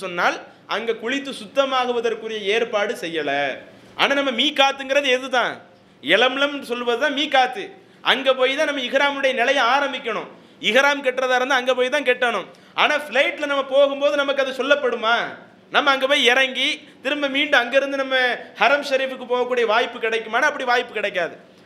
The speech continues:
அப்ப என்ன செய்யறது? அதுக்கு ஒரு வழி. என்ன வழி?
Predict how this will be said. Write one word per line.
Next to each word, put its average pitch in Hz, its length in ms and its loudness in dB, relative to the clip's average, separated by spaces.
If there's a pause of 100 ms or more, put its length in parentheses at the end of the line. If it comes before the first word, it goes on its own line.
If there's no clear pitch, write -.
(160)
அப்ப 254 140 6 (140)
என்ன 294 300 0
செய்யறது? 214 400 -2 (920)
அதுக்கு 233 320 0
ஒரு 202 180 -2
வழி. 262 200 0
என்ன 247 100 -2 (120)
வழி? 202 220 0